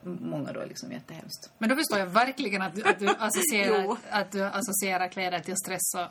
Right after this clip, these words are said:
Speaker 2: och, och ångest
Speaker 1: Jo, jo, men det är ju
Speaker 2: någonstans, för det är ju ett
Speaker 1: förbi det där, för nu
Speaker 2: otroligt
Speaker 1: väljer
Speaker 2: jobb.
Speaker 1: de ju själv. Då kan jag
Speaker 2: Ja.
Speaker 1: liksom inte göra så mycket åt det mer. Men jag menar,
Speaker 2: Hur
Speaker 1: det här
Speaker 2: hanterar
Speaker 1: var
Speaker 2: du det?
Speaker 1: Ja, ja, så de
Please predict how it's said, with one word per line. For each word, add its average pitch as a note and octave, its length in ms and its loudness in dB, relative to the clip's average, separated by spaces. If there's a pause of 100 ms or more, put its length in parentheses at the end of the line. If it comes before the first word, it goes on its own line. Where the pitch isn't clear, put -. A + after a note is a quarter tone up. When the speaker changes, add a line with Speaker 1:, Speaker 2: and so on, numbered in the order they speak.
(120)
Speaker 2:
och, F#3+ 100 -6
och F3+ 180 -4
ångest G3+ 200 2
Speaker 1:
Jo, A3 80 2
jo, G#3+ 60 2
men A3 100 0
det A3+ 60 0
är - 40 0
ju A#3+ 40 2
Speaker 2:
någonstans, G3 100 -2
för B3 80 -2
det A3 80 4
är - 40 4
ju A3 60 2
ett G#3 100 2
Speaker 1:
förbi G3+ 180 2
det E3 40 -2
där, D#3+ 180 2
för D#3+ 60 2
nu E4+ 60 4
Speaker 2:
otroligt B3+ 260 2
Speaker 1:
väljer C#4+ 160 2
Speaker 2:
jobb. C#4+ 80 0
Speaker 1:
de C4 140 0
ju B3+ 100 0
själv. F#3+ 640 0
Då F3+ 100 -2
kan G#3+ 200 -2
jag F#3+ 80 2
Speaker 2:
Ja. - 20 2
Speaker 1:
liksom G3+ 200 0
inte E3+ 120 -2
göra C#3 120 0
så - 120 -8
mycket E3+ 200 -6
åt D#3 140 -6
det - 60 -8
mer. - 180 -4
Men G#3+ 120 2
jag G#3+ 100 2
menar, C4 220 4
Speaker 2:
Hur C4+ 60 0
Speaker 1:
det C4+ 60 4
här B3 100 6
Speaker 2:
hanterar A#3+ 80 4
Speaker 1:
var A#3 80 -6
Speaker 2:
du A#3 80 2
det? G3 240 -2 (1400)
Speaker 1:
Ja, - 180 -4
ja, - 260 -2
så - 120 -2
de E3+ 320 0